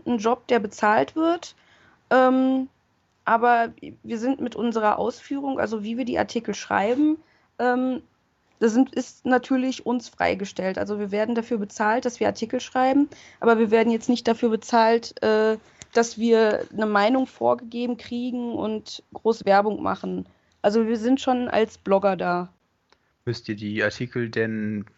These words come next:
Speaker 2: vorher, bevor sie veröffentlicht werden, noch den, noch L G bzw. der Agentur vorlegen? Ich hab jetzt eine ganze Zeit auch in einer Werbeagentur gearbeitet.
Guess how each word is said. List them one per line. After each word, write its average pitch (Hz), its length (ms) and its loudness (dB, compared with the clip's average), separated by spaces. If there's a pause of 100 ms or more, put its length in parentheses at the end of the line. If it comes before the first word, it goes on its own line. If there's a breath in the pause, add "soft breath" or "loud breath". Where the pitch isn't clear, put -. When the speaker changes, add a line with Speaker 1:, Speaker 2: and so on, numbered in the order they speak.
Speaker 2:
vorher, 117 720 0 (460)
bevor 110 260 0
sie 107 80 -6
veröffentlicht 117 580 -4
werden, 110 240 0
noch 104 160 -4
den, 107 460 -6 (420)
noch 110 140 0
L 110 160 2
G 113 200 -6
bzw. 110 320 -4
der 98 120 2
Agentur 98 400 -4
vorlegen? 110 480 -6 (580 loud breath)
Ich 98 140 -4
hab 104 140 -2
jetzt 107 200 -2
eine 107 160 0
ganze 107 260 -4
Zeit 107 220 -2
auch 104 140 -4
in 113 80 -4
einer 107 100 -2
Werbeagentur 113 600 0
gearbeitet. 117 1160 0